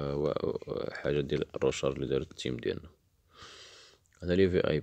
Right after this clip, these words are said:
بي مشروحة الإخوان، لي في اي بي وباينة بلا ما نشرحوها أكتر. عندنا البروفيل ديالنا اللي فيه الكوميسيون، فيه كاع الع-، العالم اللي حنا دايرين،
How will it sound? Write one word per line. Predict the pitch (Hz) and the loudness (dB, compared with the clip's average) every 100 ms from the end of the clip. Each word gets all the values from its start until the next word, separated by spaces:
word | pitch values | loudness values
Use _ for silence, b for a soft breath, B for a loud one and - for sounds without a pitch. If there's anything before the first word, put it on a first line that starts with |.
| - | 0
بي | 82 92 - - | -2 -2 -10 -12
مشروحة | 78 - 82 76 71 | -6 2 4 4 0
الإخوان، | - - - 67 62 | -2 -4 -4 -2 -2
لي | - | -4
في | - | -2
اي | - | -2
بي | 120 50 50 - _ _ _ _ _ _ _ _ - | -2 -4 -4 -8 _ _ _ _ _ _ _ _ -4
وباينة | 73 71 64 53 - _ - | 2 2 2 -2 -10 _ -14
بلا | - 65 | -8 -4
ما | 65 | -4
نشرحوها | - - - - | -4 -6 -4 -4
أكتر. | - - - - _ B B B B B B _ - | -4 -4 -6 -6 _ B B B B B B _ -4
عندنا | 92 101 | 0 2
البروفيل | 90 92 73 - 69 | 2 4 2 2 -2
ديالنا | - 58 64 | -2 -2 -2
اللي | 67 | -4
فيه | - 62 | -4 -6
الكوميسيون، | - 64 62 - 69 | -2 -2 -2 -2 -2
فيه | - 62 | 0 -2
كاع | 57 | 0
الع-، | 60 62 - 50 | 0 -2 -2 -4
العالم | - 58 69 69 | -2 0 0 -2
اللي | 69 76 - _ _ _ | -2 -4 -8 _ _ _
حنا | - - | -8 -2
دايرين، | 67 62 52 | 0 2 0